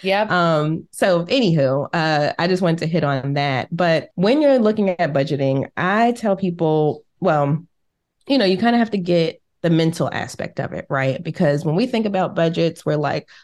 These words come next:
Speaker 2: "Oh, this is a restriction," kinda like dieting, <laughs> you know, you're like,
Speaker 1: Right.
Speaker 2: "Oh, this is just gonna restrict me. I can't do what I want," you know, that type of thing.
Speaker 1: Yes.
Speaker 2: Uh, but actually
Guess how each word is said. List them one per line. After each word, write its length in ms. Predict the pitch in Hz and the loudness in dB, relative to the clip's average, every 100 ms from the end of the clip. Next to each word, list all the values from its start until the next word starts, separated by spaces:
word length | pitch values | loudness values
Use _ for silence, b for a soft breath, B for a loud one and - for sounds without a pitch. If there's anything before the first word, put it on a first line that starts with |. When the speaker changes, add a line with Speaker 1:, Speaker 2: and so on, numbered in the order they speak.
| B 175 | B -2
Speaker 2:
"Oh, 200 | 208 202 | 0 0
this 200 | 190 190 | -2 -2
is 160 | 175 | -2
a 80 | 160 | -2
restriction," 760 | 147 143 - 135 - - - - | -2 -4 -6 -6 -6 -12 -10 -6
kinda 240 | 233 226 | -2 0
like 240 | 185 151 | 0 0
dieting, 580 | 151 76 82 85 98 143 | -4 -4 -4 -4 -4 -2
<laughs> 40 | 190 | 0
you 100 | 247 | 0
know, 160 | 233 | 2
you're 200 | 185 220 | 2 2
like, 260 | 196 175 156 | 2 0 -2
Speaker 1:
Right. 100 | - B B - | -6 B B -2
Speaker 2:
"Oh, 240 | 202 196 | 2 2
this 180 | 190 214 | 2 0
is 120 | 196 | -2
just 180 | 170 170 | -2 -2
gonna 180 | 147 135 | -2 -2
restrict 600 | 131 143 - 254 254 - | -4 -6 -4 0 0 0
me. 260 | 208 202 196 | 2 2 2
I 80 | |
can't 320 | 170 175 - 127 | 0 -4 -4 0
do 160 | 165 | 2
what 100 | 170 | 2
I 120 | 151 151 | 2 0
want," 440 | 156 151 151 147 | 0 0 0 0
you 80 | 151 | 0
know, 100 | 135 | 2
that 140 | 151 | 0
type 240 | - 185 160 | 0 0 0
of 120 | 151 | -2
thing. 160 | 139 180 | -2 0
Speaker 1:
Yes. 320 | 170 151 143 - - _ _ - | 0 -2 -6 -12 -20 _ _ -4
Speaker 2:
Uh, 300 | 190 175 156 | 0 0 0
but 640 | 151 240 285 196 165 - - | 0 2 2 2 0 -2 -4
actually 1080 | 196 226 - - 214 185 170 165 160 160 | -4 -4 -6 -2 0 2 4 4 2 -2